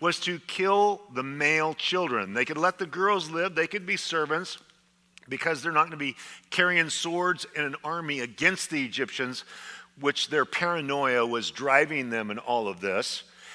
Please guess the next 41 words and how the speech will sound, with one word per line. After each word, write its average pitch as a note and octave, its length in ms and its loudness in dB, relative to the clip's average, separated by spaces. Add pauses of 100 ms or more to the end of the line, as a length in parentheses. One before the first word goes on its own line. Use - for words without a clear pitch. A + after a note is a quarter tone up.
And E3 140 -2
we F3 80 2
know A#3 240 6
the A3+ 100 0
story D3+ 680 2
that C3+ 280 4 (260)
ultimately E3+ 520 0
the C3+ 120 2
midwives C#3+ 680 2
would A2+ 140 -6
not C#3+ 260 6
obey A2+ 480 4
Pharaoh. G#2 580 4 (840)
And C#3 100 -4
so F#3+ 200 2
he F#3 80 4
changed G#3+ 400 0
the E3 80 2
plan, C#3 300 0
and C#3 100 0
he C#3+ 80 -2
said, F3+ 180 0
"Okay, F3+ 380 4 (480)
I E3+ 80 8
want G3+ 240 4
everybody, F3 480 6
if B2+ 100 -2
there's F3 180 0
a E3 60 -2
male F#3 640 2
child, C#3 760 4
uh, A2 300 2
born, A#2 680 0
the A2+ 80 -4
midwives B2+ 720 2
are A#2+ 60 -6
not B2 160 0
getting C3 160 -4
the A#2 60 -2
job A2+ 240 2
done, A#2+ 180 -2